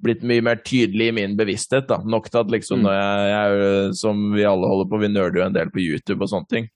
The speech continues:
Speaker 1: eh, og med en del sånn musikkinnhold. Og hvis jeg kommer over musikk i noen som på en måte skal analysere en, eh, en, eh, Queens of the Stone, Stone Age-låt, eh, nå, for eksempel, så, så er jeg interessert nok i de til at jeg faktisk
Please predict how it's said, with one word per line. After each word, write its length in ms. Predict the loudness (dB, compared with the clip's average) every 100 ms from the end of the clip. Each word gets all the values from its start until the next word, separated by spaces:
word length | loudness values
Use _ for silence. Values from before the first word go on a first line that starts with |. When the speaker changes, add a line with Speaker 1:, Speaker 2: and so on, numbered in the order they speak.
| -6
Speaker 1:
eh, 380 | -4 -2 -2 0
og 220 | 0 -2
med 160 | -2 -2
en 140 | -2
del 140 | -4 -2
sånn 220 | -4 -4
musikkinnhold. 680 | -4 -4 -6 -4 -2 -2 -4
Og 60 | -2
hvis 140 | 0
jeg 300 | 0 -2 -4 -10 _ _ _ _ _ _ -6
kommer 400 | 0 0 2 2
over 240 | 2 2 0
musikk 460 | 0 -2 -6 -4
i 60 | -2
noen 160 | -2 -2
som 140 | -2
på 20 |
en 60 | -2
måte 140 | -4
skal 160 | -2 -2
analysere 920 | 0 0 -2 -2 0 0 2 0 0 0 -2
en, 100 | -4 -2
eh, 360 | -2 -2 -2 -2 -2
en, 260 | -2 -4 -4
eh, 480 | -4 -4 -8 -14 -20 -18 -4
Queens 220 | -4 0
of 80 | -2
the 60 |
Stone, 640 | 0 -2 -2 -2 0 0
Stone 260 | 0 0 0
Age-låt, 460 | -2 -2 -2 -4 -2
eh, 160 | -2 0
nå, 140 | -2 0
for 100 | -2
eksempel, 420 | -2 0 0 -2 -6 -20
så, 220 | -12 0
så 140 | 2
er 80 | 4
jeg 140 | 2 0
interessert 500 | -2 0 0 -2 -2
nok 240 | -4 -4 -2
i 120 | 0
de 160 | 0 0 0
til 120 | -4
at 100 | -2
jeg 60 | -2
faktisk 320 | -2 -4 -10